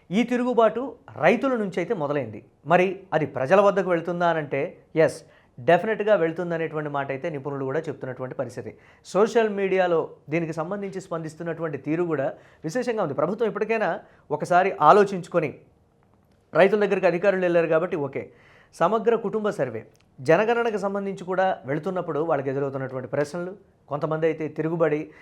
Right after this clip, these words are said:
"మేము మీకు వివరాలే ఇవ్వం, వెళ్ళిపోండి" అనేటువంటి సందర్భాలు కూడా చోటు చేసుకుంటున్నాయని కొన్ని ఉదాహరణలు కూడా సోషల్ మీడియాలో కోట్ చేస్తూ ఉన్నారు. ఇది ప్రతి ఒక్క అంశం కూడా ప్రభుత్వానికి ఎందుకు ఇంత వ్యతిరేకత వ్యక్తమవుతుందంటే,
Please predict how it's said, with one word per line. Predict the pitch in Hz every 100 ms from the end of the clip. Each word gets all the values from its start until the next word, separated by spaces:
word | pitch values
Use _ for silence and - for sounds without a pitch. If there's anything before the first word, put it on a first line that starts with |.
| - -
"మేము | 151 170 160 160
మీకు | 143 151 135
వివరాలే | 143 202 214 220
ఇవ్వం, | 196 170 113 -
వెళ్ళిపోండి" | 143 208 226 208 185 175 -
అనేటువంటి | 156 165 165 160
సందర్భాలు | 143 147 165 165 156
కూడా | 156 135 147 - _ _ 180
చోటు | 185 190
చేసుకుంటున్నాయని | 185 190 170 165 160 156
కొన్ని | 208 214 160
ఉదాహరణలు | 180 254 226 220 214
కూడా | 180 151
సోషల్ | 247 262 240
మీడియాలో | 208 196 196 226 - - _ -
కోట్ | 220 220
చేస్తూ | 202 - 175
ఉన్నారు. | 139 110 - _ _ _ _ -
ఇది | 175 151
ప్రతి | - 165 180 269
ఒక్క | 269 262
అంశం | 240 226 226
కూడా | 202 170 120
ప్రభుత్వానికి | 151 175 269 247 220 220
ఎందుకు | 185 196 220
ఇంత | 190
వ్యతిరేకత | 151 147 180 175 180
వ్యక్తమవుతుందంటే, | 156 135 170 160 151 147 139 120 123 -